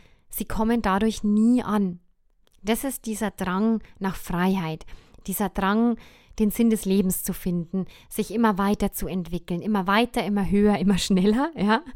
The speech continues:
Das ist ja schon auch der Schütze und das kann eben dazu führen, dass sie immer weiter ziehen, zu schnell aus Projekten, Beziehungen aussteigen und somit aber nie wirklich ankommen.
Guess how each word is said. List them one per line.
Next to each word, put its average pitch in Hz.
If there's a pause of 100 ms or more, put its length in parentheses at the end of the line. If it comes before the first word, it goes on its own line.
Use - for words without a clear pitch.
(320)
Das 202
ist 247
ja 208
schon 220
auch 202
der 196
Schütze 262 (320)
und 214
das 220
kann 226
eben 226
dazu 220
führen, 226 (320)
dass 202
sie -
immer 285
weiter 220
ziehen, 233
zu 320
schnell 208 (360)
aus 202
Projekten, 214
Beziehungen 226 (500)
aussteigen 240 (320)
und 226
somit 240
aber 214
nie 240
wirklich 233 (200)
ankommen. 165